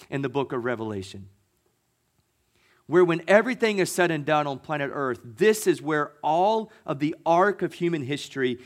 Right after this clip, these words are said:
and all of the arc of the mission of God is ultimately pointing. In Revelation chapter five, verse nine, it says, "And they sang a new song,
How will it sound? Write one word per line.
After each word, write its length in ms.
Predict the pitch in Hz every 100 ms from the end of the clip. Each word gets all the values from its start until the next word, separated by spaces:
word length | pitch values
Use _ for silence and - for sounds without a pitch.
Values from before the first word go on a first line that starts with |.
| -
and 200 | 143 139 -
all 320 | 156 196 233
of 80 | 190
the 160 | 190 -
arc 340 | 156 180 185
of 160 | - 151
the 80 | 143
mission 340 | 147 151 151
of 140 | 147 123
God 320 | 131 120 113
is 120 | 127 -
ultimately 460 | 123 120 117 113
pointing. 560 | 104 117 107 95 95 90 _ _ _ _
In 120 | 110
Revelation 560 | 110 127 135 120 120 110
chapter 340 | 120 107 110
five, 420 | 101 110 101 95 - _ _
verse 300 | 110 107 -
nine, 260 | 107 101
it 100 | 101
says, 220 | - 110 104
"And 120 | 104
they 140 | 117
sang 260 | 120 131 123
a 60 | 110
new 180 | 110
song, 420 | 113 110 98 90